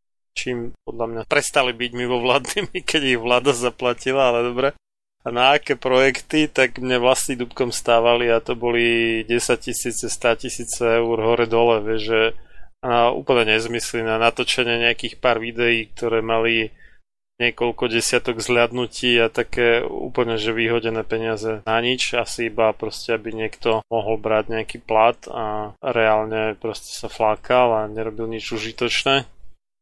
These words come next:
A pritom na takéto veci by sa dali oveľa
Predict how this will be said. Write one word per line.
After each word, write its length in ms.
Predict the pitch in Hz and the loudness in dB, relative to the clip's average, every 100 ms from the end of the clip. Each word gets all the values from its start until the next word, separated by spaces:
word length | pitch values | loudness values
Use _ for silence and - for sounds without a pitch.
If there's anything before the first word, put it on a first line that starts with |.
| _ - | _ 0
A 40 | 113 | 2
pritom 800 | - 117 - 127 123 123 123 120 | 2 -4 2 6 6 6 6 6
na 240 | 123 120 120 123 | 6 4 4 2
takéto 400 | 120 127 - 120 | -2 -2 0 0
veci 240 | 120 - | 0 -2
by 160 | 120 117 | -4 -4
sa 160 | - | -4
dali 320 | 117 123 120 | 2 4 4
oveľa 640 | 120 120 120 117 117 113 | 2 4 6 8 6 4